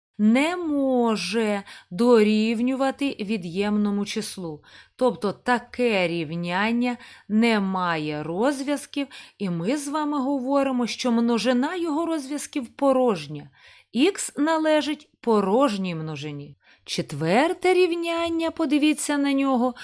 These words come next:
тут і коефіцієнт b дорівнює нулю, і коефіцієнт c дорівнює нулю, тобто у нас присутній тільки перший доданочок. І це рівняння відповідає ось першому формату.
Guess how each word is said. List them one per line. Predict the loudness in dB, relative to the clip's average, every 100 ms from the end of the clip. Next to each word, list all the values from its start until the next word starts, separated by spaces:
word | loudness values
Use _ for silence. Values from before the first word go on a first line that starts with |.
| -18 -10 2
тут | 4 4 2
і | 0
коефіцієнт | 4 4 4 0 0 0 -2 -6
b | -4 2 6 6 4
дорівнює | 2 4 4 2 0 0 0
нулю, | 0 2 2 0 -8 -8
і | 0 0
коефіцієнт | 0 -4 -2 0 2 2 -2 -8 -6
c | -4 2 4 4 4
дорівнює | 4 2 4 2 0 0 2
нулю, | 0 2 2 2
тобто | 2 2 2 2
у | 4
нас | 2 0 -2 -6
присутній | -2 -2 0 -4 -2 -4
тільки | 0 0 0 0 -2
перший | 0 0 0 -2 -2
доданочок. | -2 0 0 0 -4 -10 -16 _ _ _ _ -2
І | -2
це | -2 -2 4 4
рівняння | 4 0 -2 -2 0 0
відповідає | 0 -2 -4 -2 2 2 2 -2
ось | -4 -6 -6 _
першому | -2 2 2 0 -2 -2 -4
формату. | -4 -4 -4 -6 -8 -14